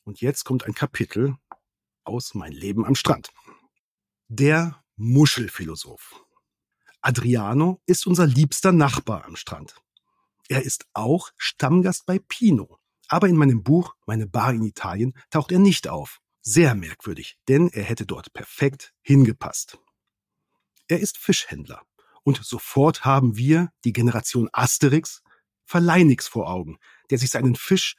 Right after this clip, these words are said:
nur von den besten Grossisten aus Lutetia liefern lässt,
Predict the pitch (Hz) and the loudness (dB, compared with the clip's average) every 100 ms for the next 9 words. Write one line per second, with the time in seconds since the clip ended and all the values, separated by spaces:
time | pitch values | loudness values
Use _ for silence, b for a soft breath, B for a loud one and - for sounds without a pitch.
0 | _ - 135 180 202 196 180 131 131 - | _ 2 6 6 4 4 2 2 -2 0
1 | 175 135 117 - 127 - - 147 - 185 | 0 2 -2 -4 -6 -4 -2 -2 0 -4
2 | - 160 - - 90 92 - 85 69 - | 0 0 0 -6 -6 -8 -8 -10 -10 -14